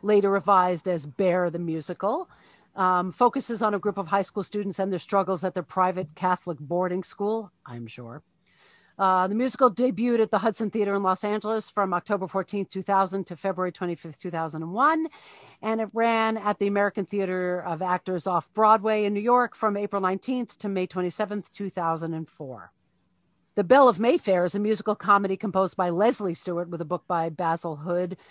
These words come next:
Charles Brookfield, and Cosmo Hamilton, um, originally based on Shakespeare. Shakespeare's Romeo and Juliet.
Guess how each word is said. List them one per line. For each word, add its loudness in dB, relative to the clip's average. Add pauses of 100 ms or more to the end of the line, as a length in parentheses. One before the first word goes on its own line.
(120)
Charles 0
Brookfield, -2
and -6
Cosmo 2
Hamilton, -6 (420)
um, 2
originally 0 (140)
based 0
on 0
Shakespeare. -8 (540)
Shakespeare's -2
Romeo 0
and -6
Juliet. -2